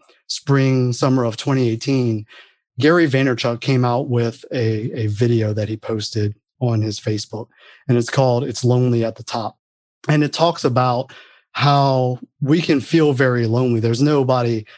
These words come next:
to blame above us as an entrepreneur and, and agency owner, and that everything that goes right and everything that goes wrong in your company is your fault. So how do we prepare for that? And he talks about the tech industry specifically. And I know with tech startups,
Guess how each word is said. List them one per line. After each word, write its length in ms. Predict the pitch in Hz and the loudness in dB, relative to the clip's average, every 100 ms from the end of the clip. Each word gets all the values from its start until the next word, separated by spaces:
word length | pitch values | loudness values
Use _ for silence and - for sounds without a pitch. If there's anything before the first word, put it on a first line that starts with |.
| _ _ | _ _
to 80 | - | -4
blame 420 | 120 135 135 127 | 0 2 2 0
above 320 | 110 107 127 104 | 0 0 0 0
us 340 | 104 - - _ _ - | -6 -10 -14 _ _ -4
as 220 | 117 110 | -2 2
an 80 | 120 | 0
entrepreneur 600 | 117 110 107 117 113 110 | 0 -4 -2 0 0 0
and, 160 | 107 123 | -2 -4
and 260 | 120 123 | -4 -4
agency 600 | 123 120 107 107 107 113 | -4 -4 -4 -6 -4 -2
owner, 380 | 104 120 110 107 - _ _ _ - | 0 0 -2 -6 -14 _ _ _ -4
and 400 | 120 117 113 117 | 0 0 0 0
that 260 | 123 - _ | -2 -4 _
everything 400 | 180 185 160 165 | 2 2 2 2
that 140 | 151 127 | 2 2
goes 320 | 139 120 104 | 0 0 0
right 340 | 131 170 190 - | 0 0 -2 -2
and 280 | 196 202 175 | 0 2 2
everything 380 | 139 127 135 | 0 0 0
that 160 | 123 120 | 0 -2
goes 300 | 127 120 104 | -2 -2 -2
wrong 540 | 117 135 135 110 104 107 _ _ _ _ | 0 0 0 -2 -4 -8 _ _ _ _
in 120 | 131 | 0
your 120 | 120 | 2
company 440 | 110 175 147 120 123 | 0 -2 0 0 0
is 300 | 170 156 123 | 0 2 2
your 140 | 120 | -2
fault. 500 | - 151 113 - - _ _ _ _ | 0 -2 -2 -8 -20 _ _ _ _
So 140 | - 131 | -2 -2
how 180 | 117 175 | 2 2
do 80 | |
we 180 | 160 151 | 4 0
prepare 360 | 127 117 151 170 | -2 -2 0 0
for 140 | 165 | -2
that? 160 | 117 120 | -4 -4
And 80 | 123 | -2
he 60 | |
talks 260 | 147 160 160 | 0 0 0
about 160 | 143 120 | -4 -4
the 80 | |
tech 280 | 120 196 233 | -2 0 2
industry 360 | 139 117 - 127 | 2 2 0 -4
specifically. 800 | 117 123 - 202 185 - 107 107 | -4 -6 -2 0 0 -4 -4 -2
And 100 | 117 | 0
I 80 | 127 | 2
know 220 | 139 131 | 2 2
with 200 | 117 110 | -2 -2
tech 220 | 147 123 | -4 -4
startups, 760 | - 143 143 135 110 - - | -2 0 2 0 -2 -6 -12